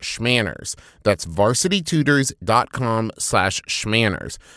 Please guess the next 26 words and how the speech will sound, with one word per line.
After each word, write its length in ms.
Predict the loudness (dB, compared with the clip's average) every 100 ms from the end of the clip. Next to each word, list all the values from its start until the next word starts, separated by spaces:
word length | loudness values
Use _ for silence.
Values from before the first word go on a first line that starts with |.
| -8 0
Give 140 | 2
your 100 | 2
child 260 | 4 2 2
the 80 |
confidence 520 | 0 2 4 2 -2 -2
and 200 | -8 -6
keys 320 | 0 0 0
to 100 | -2
success 520 | -2 -2 2 2 2
today 680 | 0 2 4 4 4 2 -4 -8 -6
at 160 | -2 -2
varsity 480 | 2 2 2 0
tutors 420 | -2 0 2 0 0
dot 320 | 2 2 0
com 460 | 0 2 4 2 -2 -8
slash 540 | -8 0 2 4 2 -4 -12 -16
schmanners. 880 | -10 -4 0 0 0 -4 -6 -8 -10 -20 -20 _ _ _ _ _ _
We 140 | 2 4
also 220 | 4 2
want 100 | 2
to 60 |
say 160 | 4 2
thank 320 | 2 0 2
you 60 | 2
to 60 |
HelloFresh. 920 | 4 4 6 4 4 4 4 0 -6